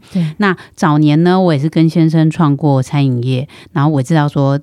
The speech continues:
Speaker 2: 做餐饮业很辛苦，然后特别我也知道说夫妻之间创业其实有很多要探讨的议题存在。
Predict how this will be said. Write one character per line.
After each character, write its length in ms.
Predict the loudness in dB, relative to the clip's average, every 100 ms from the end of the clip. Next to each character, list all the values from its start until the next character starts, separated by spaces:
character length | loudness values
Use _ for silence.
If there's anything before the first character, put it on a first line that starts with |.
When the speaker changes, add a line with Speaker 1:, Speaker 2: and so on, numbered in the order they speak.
| _
Speaker 2:
做 160 | -4 -2
餐 200 | 0 2
饮 80 |
业 100 | 2
很 140 | 0 -2
辛 200 | -2 -2
苦， 300 | -2 -8 -8 -2
然 100 | 0
后 300 | 2 0 0
特 160 | 0
别 160 | 0 0
我 100 | 0
也 60 |
知 140 | -2 0
道 160 | -2
说 120 | 0 -4
夫 160 | -2
妻 160 | -4 -2
之 120 | 0
间 160 | 0 0
创 240 | -2 0
业 100 | -2
其 140 | -4
实 120 | -4 -6 -8 -20 -12
有 180 | -2 -2
很 300 | 0 -2 0
多 180 | 0 0
要 240 | 0 -2 -4
探 260 | -2 -2
讨 200 | -2 -6
的 160 | -6 -10
议 200 | -4 -4
题 180 | -4 -8
存 300 | -8 -8 -6
在。 220 | -6 -6